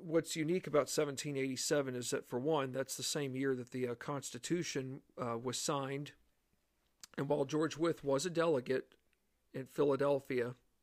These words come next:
to the convention, he left early. He,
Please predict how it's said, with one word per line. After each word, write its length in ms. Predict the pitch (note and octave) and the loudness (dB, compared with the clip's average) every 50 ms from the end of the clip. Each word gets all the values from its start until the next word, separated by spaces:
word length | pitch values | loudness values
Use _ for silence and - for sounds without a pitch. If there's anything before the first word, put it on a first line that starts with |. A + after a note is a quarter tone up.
| _ _ _ _ | _ _ _ _
to 100 | - D#3+ | -2 -2
the 80 | D#3 D3 | 0 0
convention, 640 | - D#3+ D3 C#3 D3+ D#3 D#3 - - A#2 A2+ A#2+ - - - - - - - _ _ | -2 -4 -2 -2 -2 -2 -2 -4 -6 -6 -6 -8 -10 -16 -20 -20 -20 -20 -20 _ _
he 140 | - D#3+ D#3 | 2 4 8
left 320 | F3 G3 F#3+ - - - - | 8 8 6 6 0 0 2
early. 540 | F#3 G3 G3+ D#3+ - - - - - - - _ _ _ _ _ _ _ _ _ _ _ _ _ _ _ _ _ _ _ _ _ _ _ _ _ - | 4 4 4 2 0 -4 -8 -8 -12 -14 -18 _ _ _ _ _ _ _ _ _ _ _ _ _ _ _ _ _ _ _ _ _ _ _ _ _ -8
He, 260 | D3+ D3 D#3 D#3 D#3+ | -4 -2 0 0 0